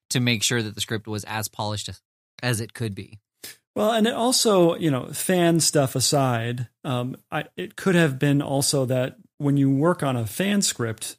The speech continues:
Speaker 2: that's all, you don't, you're not answering to anybody, and you have as much time as you need to work on it. And so when you have that much time to flesh it out, it's gonna be better. Versus when you're in a writer's room and you have deadlines,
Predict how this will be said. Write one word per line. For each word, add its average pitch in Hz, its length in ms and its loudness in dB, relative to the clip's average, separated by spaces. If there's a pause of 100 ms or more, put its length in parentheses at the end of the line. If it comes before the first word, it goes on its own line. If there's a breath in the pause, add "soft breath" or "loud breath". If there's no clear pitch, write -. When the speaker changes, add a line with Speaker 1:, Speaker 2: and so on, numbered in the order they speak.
(140)
Speaker 2:
that's 147 180 0
all, 143 380 2
you 156 140 2
don't, 165 180 0 (160)
you're 139 140 0
not 156 240 2
answering 143 420 2
to 120 80 -2
anybody, 120 580 -4 (300 soft breath)
and 147 140 0
you 127 60 2
have 139 120 2
as 131 140 0
much 170 220 2
time 147 440 0
as 135 160 -2
you 135 80 2
need 139 300 2
to 127 80 -2
work 165 240 -2
on 113 180 -4
it. - 300 -10
And 139 160 0
so 147 220 2
when 139 180 2
you 135 80 2
have 151 240 0
that 156 100 0
much 139 200 -2
time 147 240 0
to 131 80 -2
flesh 143 340 0
it 131 80 -2
out, 135 400 0
it's - 100 -8
gonna 175 180 0
be 147 100 0
better. 147 440 -2
Versus 165 320 4
when 160 120 4
you're 147 100 4
in 135 80 4
a 127 40 2
writer's 156 420 2
room 127 180 2
and 127 100 2
you 120 60 2
have 117 160 0
deadlines, 123 640 2